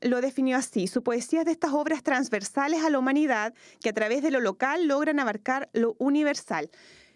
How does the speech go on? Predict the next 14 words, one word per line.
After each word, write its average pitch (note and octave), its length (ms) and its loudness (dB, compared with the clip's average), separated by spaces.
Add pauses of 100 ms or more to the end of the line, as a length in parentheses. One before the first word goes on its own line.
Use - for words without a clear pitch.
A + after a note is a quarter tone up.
(140)
¿Qué D#4+ 140 2
es F4 40 2
lo F4 120 4
diferente D#4+ 800 2
o A3+ 120 2
lo A#3+ 100 2
único D#4 560 2
de B3+ 120 0
la A#3+ 120 2
poesía A#3 480 0
de D4 80 0
Cavafis? C#4+ 760 -2
Bueno, A3 260 -2
es, A3+ 140 0